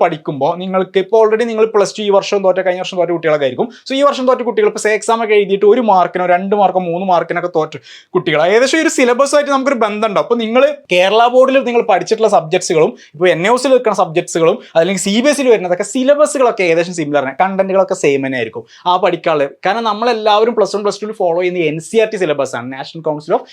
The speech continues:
എഡ്യൂക്കേഷൻ റിസർച്ച് ട്രെയിനിങ്ങിന് എൻ സി ആർ ടി സിലബസ് ആയതുകൊണ്ട് ചാപ്റ്റേഴ്സ് ഒക്കെ almost similar തന്നെ ആയിരിക്കും. അപ്പോൾ അതുകൊണ്ട് ഇവിടെ സിലബസ്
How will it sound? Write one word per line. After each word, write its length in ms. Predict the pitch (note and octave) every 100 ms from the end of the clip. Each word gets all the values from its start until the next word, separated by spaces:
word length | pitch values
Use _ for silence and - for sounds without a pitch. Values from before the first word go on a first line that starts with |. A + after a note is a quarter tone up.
| - D3
എഡ്യൂക്കേഷൻ 340 | D3 E3 D#3+
റിസർച്ച് 240 | D#3 D#3+ C#3
ട്രെയിനിങ്ങിന് 320 | D#3 D#3 D#3+
എൻ 60 | C#3+ C#3
സി 60 | F3+
ആർ 60 |
ടി 60 | F3+
സിലബസ് 260 | E3+ D3 D3+
ആയതുകൊണ്ട് 380 | C3 B2+ B2+ B2 C4+ - -
ചാപ്റ്റേഴ്സ് 380 | C3 B2 D#3+ D#3
ഒക്കെ 120 | D3+ F#3+ A#2+
almost 300 | B2+ C3+ C#3+ D3
similar 220 | B2+ B2
തന്നെ 120 | B2
ആയിരിക്കും. 240 | G#2 F#2+ C4+ - -
അപ്പോൾ 120 | C4 C4+
അതുകൊണ്ട് 240 | D#4 D#4
ഇവിടെ 120 | D4+ D4
സിലബസ് 380 | C4 C4+ D#4 D4+